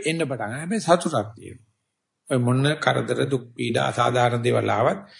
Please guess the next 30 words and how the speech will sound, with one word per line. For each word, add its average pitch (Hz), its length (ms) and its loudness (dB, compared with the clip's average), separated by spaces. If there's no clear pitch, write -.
සතිය 147 320 2
කැඩෙන්නේ 113 340 2
නැහැ 110 140 0
කියලා. 180 220 -6
ඒ 143 100 0
නිසා 156 320 -4
එතකොටත් 175 560 4
එනවා. 135 200 -4
ඉතින් 156 180 -6
සාමාන්‍ය 165 520 -2
මිනිස්සු 151 300 -4
මේක 143 300 -6
කියන්නේ 131 420 -8
මේ 151 200 -6
හොඳ 131 260 0
වැඩ 143 260 8
කරන්න 127 340 0
ගියාම 117 460 -4
මාර්ග 139 320 2
බල 123 180 4
වේග 117 180 2
වැඩි 156 240 -2
වෙනවා 98 280 -10
කියලා. 107 260 -20
ඒක 170 160 -4
නිකන් 143 300 0
ලාමක 120 380 -2
වැඩි. 113 320 -2
ඒක 131 180 2
ප්‍රකාශය. 95 520 -4